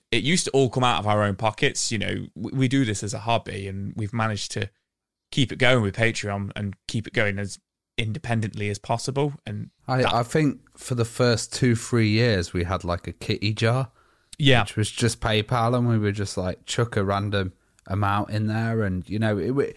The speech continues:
Speaker 2: it would be a small amount. We could go out and have a meal, um, but we wouldn't be able to maintain the show for, like, three people and stuff. And, and, and this really helps, you know,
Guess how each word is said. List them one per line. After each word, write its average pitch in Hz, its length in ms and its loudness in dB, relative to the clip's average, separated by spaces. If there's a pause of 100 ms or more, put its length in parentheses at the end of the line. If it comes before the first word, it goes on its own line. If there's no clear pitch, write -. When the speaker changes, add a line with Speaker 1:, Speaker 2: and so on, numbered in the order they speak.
(140)
Speaker 2:
it 147 80 0
would 160 180 4
be 156 120 4
a 127 80 4
small 131 400 2
amount. 85 260 0
We 92 100 0
could 110 180 -2
go 117 180 4
out 95 180 0
and 87 100 -6
have 92 160 -2
a 90 60 0
meal, 87 400 0 (380)
um, 90 320 0
but 95 180 0
we 104 140 2
wouldn't 113 260 4
be 92 100 4
able 92 220 2
to - 100 -2
maintain 90 600 2
the 87 80 0
show 87 320 2
for, 80 160 -6
like, 78 320 -8
three 82 320 -2
people 90 420 -2
and 78 160 -8
stuff. - 320 -10
And, 82 160 -2
and, 101 300 0
and 104 240 2
this 117 280 2
really 107 320 6
helps, 95 400 0
you 98 80 0
know, 98 140 2